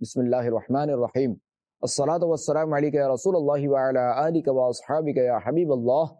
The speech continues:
الصلاة والسلام علیک یا نبی اللہ وعلی آلک واصحابک یا نور اللہ۔ حضرت مولانا جلال الدین رومی رحمۃ اللہ تعالی علیہ مثنوی شریف میں فرماتے ہیں، ایک بار خاتم النبیین صلی اللہ علیہ وآلہ وسلم نے شہد کی مکھی سے پوچھا کہ تو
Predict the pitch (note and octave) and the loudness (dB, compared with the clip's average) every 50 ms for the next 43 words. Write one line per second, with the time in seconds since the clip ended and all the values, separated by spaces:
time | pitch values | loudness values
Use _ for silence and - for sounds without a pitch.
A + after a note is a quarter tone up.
0 | _ _ _ _ _ - - E3 - D3 C#3 D3+ E3 F#3+ F3+ F#3 F3 E3 C#3+ - | _ _ _ _ _ -4 -4 -2 -2 0 0 0 0 2 2 2 2 0 0 0
1 | D#3 C#3+ D3 D3 D3+ D3 C3+ C3+ C#3+ C#3+ C#3+ C3 C3 B2+ B2 B2+ B2+ C#3 B2+ B2+ | 0 0 0 0 0 0 0 2 2 2 2 2 2 2 2 2 0 0 0 0
2 | B2+ A#2 A#2 A2+ B2 D3 D3+ B2+ C3 - - C3 C3 C3 C3 B2+ B2 A#2+ A#2 A2+ | 0 2 2 2 2 2 0 -2 -4 -4 -2 0 2 2 2 2 0 0 0 0
3 | - - C3+ D3 D3+ C#3+ A#2+ B2+ A#2+ A#2 A2+ A2+ A#2 A2 - - - - B2+ C#3 | 0 0 0 0 -2 -2 -2 0 0 2 2 0 0 -2 -6 -12 -8 -4 -2 -2
4 | D3 C#3+ B2+ A#2+ - A2 A2 G#2+ G#2+ A2+ C3 C#3+ B2+ A2 G2 G2+ A2 A2 G#2+ - | 0 -2 -2 -2 0 0 0 0 0 0 0 0 0 0 0 0 0 -2 -2 -6
5 | _ _ _ _ _ - - D3+ F#3+ A3+ A3 A#3 G#3 F3+ E3 E3+ F3 F#3+ G3+ G3+ | _ _ _ _ _ -4 -2 0 0 2 2 2 0 0 2 2 2 2 2 2
6 | G3 D#3+ C#3 D3+ D3 E3 F3+ F#3 F3 G3 F#3 D#3 D3+ E3 F#3 A3 G#3 F#3+ D3+ E3 | 2 2 2 2 2 2 2 2 0 0 2 2 2 2 2 2 2 2 0 0
7 | E3 D3+ D#3+ D#3 D3+ D3+ D3+ D#3+ - D3 C#3 C#3 C3 C3 C#3+ D#3+ E3+ D3 C3 C3+ | 0 2 2 2 2 2 2 2 2 2 2 2 2 2 4 2 2 2 0 -2
8 | B2+ - D3+ E3 F3 E3+ D3 D#3 D3+ D3 D#3+ D3 D3+ C3 - C3 C3 D#3 E3+ D#3+ | -2 -2 0 2 2 2 2 0 0 0 0 0 -2 -4 -2 -2 -2 -2 -2 -2
9 | - A#2+ G#2 F2+ - - _ _ _ _ _ _ _ _ _ _ _ _ _ - | -2 -2 -2 -4 -6 -10 _ _ _ _ _ _ _ _ _ _ _ _ _ 0
10 | F3 G#3 A3+ A3+ G3 G3+ F#3+ F3 - D#3+ D#3+ E3 - A3 A3+ G3+ F#3+ E3+ D#3+ D3 | 0 0 0 0 0 -2 -2 -2 -2 -4 -2 0 0 0 2 2 2 2 2 0
11 | C3 D3+ F#3 G#3+ G3+ F3 - E3+ D#3+ D#3+ E3 F3 F3+ F#3 E3+ D#3 D#3 E3 E3+ D#3+ | 2 2 0 0 0 -2 0 0 0 2 2 2 2 2 2 2 2 2 2 2
12 | D3+ D3 C#3+ C#3 D3+ D3+ D#3 D3 C#3+ C3+ C3 A#2+ - C3 C3 E3 F#3+ E3+ D3 B2+ | 2 0 0 0 0 0 0 0 0 0 0 0 0 0 0 0 0 0 0 0
13 | A#2 G#2+ - _ _ _ - - D3 D#3+ - - - F#3 D3+ C#3 A#2+ - F3+ F3+ | -2 -2 -4 _ _ _ -6 -2 -2 -2 -2 0 -2 -2 0 -2 0 -2 -2 -2
14 | E3+ D#3+ - B2+ B2+ B2 A#2+ B2+ C3+ D#3+ F3 F3+ F3+ E3 F3+ | -2 -2 -2 0 -2 -2 0 -2 -2 -2 -2 -2 -2 0 0